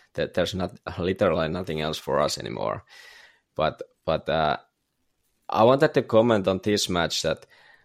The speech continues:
uh, this was one idea, and I, I remember maybe I, I, I read about this as well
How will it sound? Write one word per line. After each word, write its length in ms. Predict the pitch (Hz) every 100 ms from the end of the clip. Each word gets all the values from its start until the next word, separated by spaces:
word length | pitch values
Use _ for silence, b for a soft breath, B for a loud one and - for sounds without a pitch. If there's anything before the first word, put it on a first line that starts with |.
| b
uh, 220 | 87 87 85
this 380 | 80 95 - -
was 240 | 110 113 101
one 160 | 110
idea, 480 | 85 95 101 107 95
and 120 | 82
I, 120 | 80 - - _ _ _ _ -
I 120 | 95
remember 600 | 101 110 104 95 71 55
maybe 280 | 92 95 90
I, 180 | 92 85 - _ _ -
I, 380 | 82 82 80 - -
I 160 | 73
read 300 | 85 87 101
about 420 | 95 85 71 - -
this 220 | 78 -
as 180 | 67 -
well 380 | 78 73 65